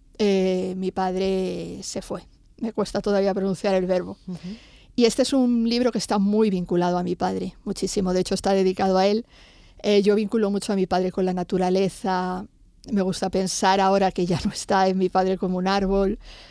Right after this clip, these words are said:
Speaker 1: Mi padre era un, pues eso, un, un hombre que le gustaba muchísimo salir al campo. Yo aprendí muchísimo de la naturaleza con él.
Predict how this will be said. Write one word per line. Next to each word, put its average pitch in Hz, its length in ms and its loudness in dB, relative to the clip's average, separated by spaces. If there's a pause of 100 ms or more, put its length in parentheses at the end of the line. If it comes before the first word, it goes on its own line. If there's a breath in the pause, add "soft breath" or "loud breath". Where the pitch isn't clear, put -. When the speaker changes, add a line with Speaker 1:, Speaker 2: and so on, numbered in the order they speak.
(300 loud breath)
Speaker 1:
Mi 214 140 2
padre 196 540 4
era 196 300 2
un, 185 720 -6
pues - 240 -10
eso, - 180 -10
un, 180 220 -12
un 180 160 -10
hombre 185 220 -4
que 190 100 -2
le 185 60 0
gustaba 190 320 -2
muchísimo 196 500 -2
salir 190 260 2
al 185 160 -2
campo. 202 920 2
Yo 185 120 2
aprendí 185 300 0
muchísimo 190 460 -2
de 185 100 2
la 180 80 -4
naturaleza 180 560 -2
con 185 160 -2
él. 208 320 2